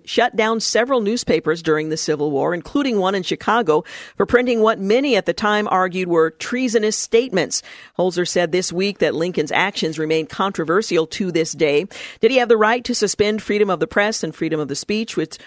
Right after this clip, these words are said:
uh, both of those freedoms are enshrined in the Bill of Rights? That remains an open question that scholars continue to debate. His decision to treat some Democratic newspapers and editors as traitors, Holzer said.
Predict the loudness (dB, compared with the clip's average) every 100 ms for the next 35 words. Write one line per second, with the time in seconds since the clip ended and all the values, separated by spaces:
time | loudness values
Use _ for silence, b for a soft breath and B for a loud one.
0 | B -2 -2 2 2 2 0 -2 -2 -2
1 | 0 -2 -4 -4 -4 -2 0 0 2 2
2 | 2 2 0 0 -4 -4 -4 -4 -2 -2
3 | -2 -2 -2 -2 -2 -2 -4 -2 -2 -2
4 | -2 -2 -4 -4 -2 -2 -4 -8 -2 0
5 | 0 -2 -4 0 0 0 -2 B B B
6 | -8 -6 0 2 2 -2 -2 -4 -4 -4
7 | -2 -2 0 -2 -2 0 0 0 -2 -4
8 | 0 0 0 -4 -2 -2 -2 -2 -4 -2
9 | -2 -4 -6 -6 0 2 2 2 0 -4
10 | -6 -6 -6 -4 -2